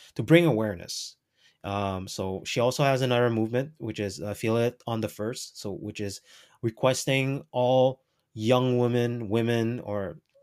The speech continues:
women, young women slash, you know, to feel their boobies,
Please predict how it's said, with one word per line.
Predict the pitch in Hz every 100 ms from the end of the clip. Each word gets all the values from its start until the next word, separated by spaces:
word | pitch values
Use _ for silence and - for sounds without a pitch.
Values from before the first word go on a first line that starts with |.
| -
women, | 123 160 165 165 160 - _
young | 120 120 113
women | 104 120 151
slash, | - 90 107 - - _ _ _
you | 85
know, | 92 110 _ - - _
to | - 123 123 120 113 110 - _ _
feel | - - 135 143 143 156 156 -
their | 123 127
boobies, | 117 110 117 151